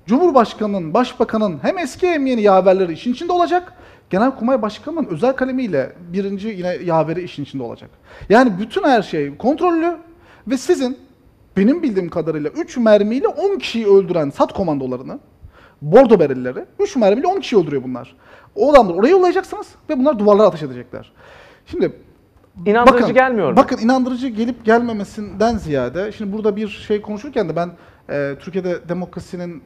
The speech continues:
Speaker 1: e, bir, e, kork-, demokrasiden korkan bir insan olarak fikirlerimi de çok iyi bir şekilde ifade
Speaker 2: <laughs>
Speaker 1: edemiyorum.
Speaker 2: Evet.
Speaker 1: Dolayısıyla, e,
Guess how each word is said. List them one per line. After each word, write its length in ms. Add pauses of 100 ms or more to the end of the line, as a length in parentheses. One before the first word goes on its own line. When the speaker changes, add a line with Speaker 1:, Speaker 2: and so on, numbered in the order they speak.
Speaker 1:
e, 320 (140)
bir, 340 (240)
e, 120 (100)
kork-, 320
demokrasiden 440
korkan 440
bir 40
insan 220
olarak 240 (260)
fikirlerimi 400
de 60
çok 220
iyi 200
bir 60
şekilde 220
ifade 160
Speaker 2:
<laughs> 20
Speaker 1:
edemiyorum. 300
Speaker 2:
Evet. 100 (280)
Speaker 1:
Dolayısıyla, 720
e, 260